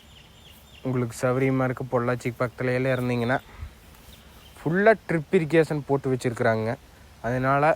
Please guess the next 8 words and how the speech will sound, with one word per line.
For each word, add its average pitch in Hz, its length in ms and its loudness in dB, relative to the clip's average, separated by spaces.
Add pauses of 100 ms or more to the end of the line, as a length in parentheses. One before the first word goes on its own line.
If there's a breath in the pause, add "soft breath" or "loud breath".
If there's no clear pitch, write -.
(920)
மரத்துக்கு 131 420 -2
தண்ணி 131 260 2
விடுறக்கெல்லாம் 135 480 0
பிரச்சனை 135 400 -4
இல்லைங்க. 123 320 0 (2750 loud breath)
ரெண்டு 139 420 2
சப் 123 260 0
மோட்டர் 185 300 4